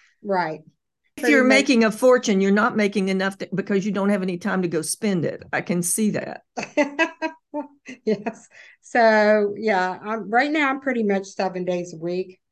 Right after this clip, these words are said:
Speaker 1: uh, till we get through this open enrollment. We've got about a week and a half left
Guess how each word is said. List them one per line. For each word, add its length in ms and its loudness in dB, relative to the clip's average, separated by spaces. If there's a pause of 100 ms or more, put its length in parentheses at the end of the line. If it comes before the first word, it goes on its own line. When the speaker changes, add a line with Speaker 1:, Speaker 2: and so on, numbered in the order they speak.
(380)
Speaker 1:
uh, 440 -4
till 160 -2
we 140 -2
get 260 -4
through 220 -2
this 220 -4
open 280 -2
enrollment. 540 -4
We've 180 -6
got 180 -2
about 240 -2
a 60 -2
week 260 -4
and 100 -4
a 60 -4
half 320 -8
left 460 -6